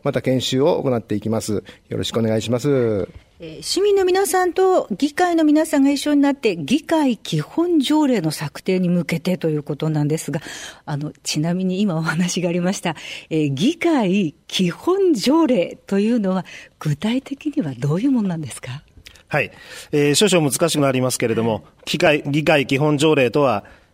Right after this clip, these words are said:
Speaker 3: 議会の基本的な活動原則や、えー、市民の皆さんなどとの関係を定めるとともに、えー、常に、えー、議会改革を推進していくという姿勢を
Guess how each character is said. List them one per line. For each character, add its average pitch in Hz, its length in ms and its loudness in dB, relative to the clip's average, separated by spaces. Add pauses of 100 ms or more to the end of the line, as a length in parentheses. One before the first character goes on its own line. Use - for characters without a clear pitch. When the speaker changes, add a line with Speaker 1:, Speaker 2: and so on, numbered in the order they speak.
Speaker 3:
議 170 160 0
会 160 260 2
の 120 160 2
基 143 180 -2
本 202 220 0
的 208 240 0
な 208 140 4
活 190 260 0
動 190 180 4
原 175 200 2
則 98 420 -2
や、 123 260 0 (300)
え 123 100 0
ー、 - 40 2
市 165 140 2
民 151 180 4
の 127 100 4
皆 139 220 2
さ 160 160 2
ん 131 140 0
な 156 100 2
ど 147 100 2
と 208 140 2
の 143 280 2
関 202 280 0
係 208 260 2
を 202 80 4
定 190 240 0
め 202 100 4
る 180 120 2
と 127 100 0
と 147 160 0
も 123 140 2
に、 147 260 0 (320)
え 139 80 -2
ー、 - 20 0
常 226 220 0
に、 110 240 -2 (320)
え 110 320 -2
ー、 113 40 -2
議 113 140 -2
会 135 220 2
改 135 220 0
革 139 320 2
を 165 80 0
推 190 180 2
進 151 220 2
し - 80 -4
て 117 100 2
い 104 60 -2
く - 100 -14
と 101 160 0
い 139 180 4
う 160 60 4
姿 151 220 0
勢 151 160 4
を 170 200 2